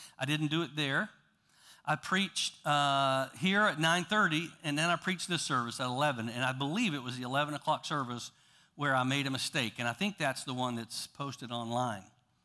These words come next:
It wasn't a big mistake. I don't think it sent anybody to hell, but it was a mistake. I knew that when Jesus came after Lazarus died,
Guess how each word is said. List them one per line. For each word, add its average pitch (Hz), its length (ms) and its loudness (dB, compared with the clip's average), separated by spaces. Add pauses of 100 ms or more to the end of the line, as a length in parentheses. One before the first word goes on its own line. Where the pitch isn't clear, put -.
(360)
It - 60 -2
wasn't 269 320 4
a 185 40 4
big 180 300 2
mistake. 156 580 0 (840)
I 175 80 4
don't 240 240 2
think 220 200 2
it 180 140 2 (1500)
sent 196 280 2
anybody 151 460 4
to 117 100 -4
hell, 151 600 4 (1200)
but 170 140 2
it 180 60 2
was 185 120 -2
a 214 60 -2
mistake. 202 440 -2 (800)
I 247 340 6
knew 214 540 4 (680)
that 175 200 4
when 165 200 2
Jesus 220 540 2
came 175 500 2
after 170 400 0
Lazarus 170 720 2
died, 151 600 4